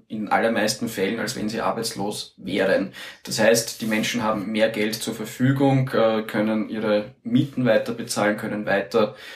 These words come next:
Geld ausgeben für die Dinge, die sie benötigen. Und das hilft natürlich auch der Wirtschaft in Österreich,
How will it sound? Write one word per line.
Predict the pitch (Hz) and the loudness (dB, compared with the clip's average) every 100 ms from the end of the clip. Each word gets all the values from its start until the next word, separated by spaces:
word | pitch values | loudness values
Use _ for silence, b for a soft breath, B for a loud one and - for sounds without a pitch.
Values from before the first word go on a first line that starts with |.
| B B | B B
Geld | 127 110 107 - - | -4 0 0 -2 0
ausgeben | 85 117 - 120 117 113 | 2 2 2 0 0 -4
für | - 110 107 | -4 0 0
die | 107 107 | 0 -4
Dinge, | 107 110 | -2 -2
die | 107 | -2
sie | 110 | -6
benötigen. | 107 101 104 123 135 127 123 | -6 -2 0 0 0 2 2
Und | 113 | 4
das | 110 - | 2 4
hilft | 123 123 | 2 2
natürlich | 123 123 117 117 | 0 0 0 0
auch | - | -2
der | 113 | 0
Wirtschaft | 123 127 127 120 - | 0 2 2 0 -2
in | 113 | -6
Österreich, | 110 123 127 123 123 117 - | -2 -2 -2 2 4 4 0